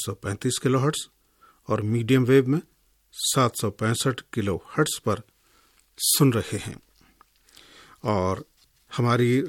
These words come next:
رات کی نشریات یعنی تیسری اور آخری مجلس کی نشریات شارٹ ویو میں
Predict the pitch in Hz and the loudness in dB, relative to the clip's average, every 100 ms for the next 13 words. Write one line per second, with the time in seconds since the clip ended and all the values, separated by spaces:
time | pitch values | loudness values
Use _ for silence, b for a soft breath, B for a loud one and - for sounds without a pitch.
0 | - 113 123 - - 127 123 143 120 104 | -2 2 0 0 -2 2 2 0 -2 -2
1 | - 135 131 113 - 98 98 95 - _ | 0 2 2 2 -2 -2 -2 -4 -8 _
2 | b b b b b - 139 135 - 151 | b b b b b 2 4 4 6 6
3 | 160 113 107 117 147 139 117 104 104 117 | 6 6 2 0 0 2 2 0 0 0
4 | 123 - 120 101 - 123 131 - b b | 0 0 -2 0 0 2 2 -2 b b
5 | b - 123 104 - 127 123 | b -4 0 0 2 0 2